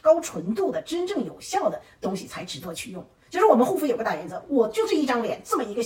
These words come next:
一巴掌大的脸，我只能放这么几个成分进去，因为它的吸收能力有限，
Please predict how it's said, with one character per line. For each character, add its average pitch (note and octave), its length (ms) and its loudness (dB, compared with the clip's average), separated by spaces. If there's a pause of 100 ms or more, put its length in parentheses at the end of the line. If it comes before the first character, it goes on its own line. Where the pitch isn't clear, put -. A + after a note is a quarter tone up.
(120)
一 A#3+ 80 -12
巴 - 160 2
掌 C4 100 0
大 C#4 160 2
的 A3 120 2
脸， G#3 220 -6 (240)
我 E4+ 120 4
只 D4+ 160 4
能 A#3+ 100 4
放 G#4 220 6
这 F#4+ 80 0
么 D4+ 80 2
几 F#3 140 -8
个 C#4+ 100 6
成 A#3+ 140 -4
分 B3+ 120 0
进 A#3 120 -4
去， C4 100 -2
因 C4 100 0
为 C4 80 2
它 B3+ 100 4
的 C4 60 2
吸 D4+ 140 -2
收 C4+ 120 0
能 G3 120 -4
力 A3+ 60 -4
有 G#3 120 -2
限， G3+ 240 -8